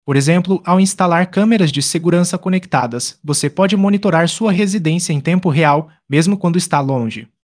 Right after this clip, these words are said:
Isso não só traz tranquilidade, mas também permite que você reaja rapidamente a qualquer situação suspeita.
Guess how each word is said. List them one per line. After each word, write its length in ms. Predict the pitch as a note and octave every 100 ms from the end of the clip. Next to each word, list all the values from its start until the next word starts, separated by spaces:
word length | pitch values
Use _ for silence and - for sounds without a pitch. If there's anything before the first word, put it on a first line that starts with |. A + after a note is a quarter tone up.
| _
Isso 200 | F3+ F#3
não 140 | F#3+ F#3+
só 160 | E3+
traz 320 | D#3 E3 F#3
tranquilidade, 800 | F#3 G3+ G3 F#3 D#3 C#3 C3 - _ _
mas 220 | F#3 F#3+ -
também 320 | G#3+ F#3 F#3+
permite 400 | F#3+ F3 F3 F#3+
que 100 | F#3
você 240 | E3 F3
reaja 380 | C3+ D#3+ F3 F#3
rapidamente 640 | E3 F#3 F#3+ F3+ E3+ E3
a 60 | E3+
qualquer 400 | D#3+ D#3 E3 F#3+
situação 520 | - A3 A3 F#3+ F3+
suspeita. 760 | D#3+ D#3 - - C3+ - -